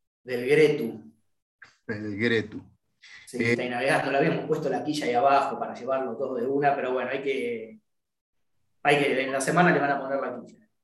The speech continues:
Speaker 2: No te vamos a
Speaker 1: Sí.
Speaker 2: perdonar, eh, que te olvides de la invitación a, a navegarlo, ¿eh?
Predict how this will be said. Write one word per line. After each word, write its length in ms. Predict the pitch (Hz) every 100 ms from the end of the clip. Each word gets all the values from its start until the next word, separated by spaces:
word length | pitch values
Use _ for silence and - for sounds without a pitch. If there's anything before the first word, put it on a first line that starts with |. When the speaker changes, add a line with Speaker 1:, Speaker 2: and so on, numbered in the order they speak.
| _ _ _
Speaker 2:
No 200 | 170 190
te 140 | 175 185
vamos 400 | 196 190 175 -
a 40 |
Speaker 1:
Sí. 100 | -
Speaker 2:
perdonar, 800 | - 127 135 139 175 196 - -
eh, 540 | - 123 117 110 107 - _ _ _ _ _ _ _ _ -
que 120 | 123
te 120 | 131
olvides 300 | 131 135 170
de 80 | 151
la 80 | 135
invitación 640 | 127 127 135 120 151 147
a, 300 | 143 127 113
a 160 | 123 120
navegarlo, 720 | 117 117 117 110 104 101 107
¿eh? 100 | 123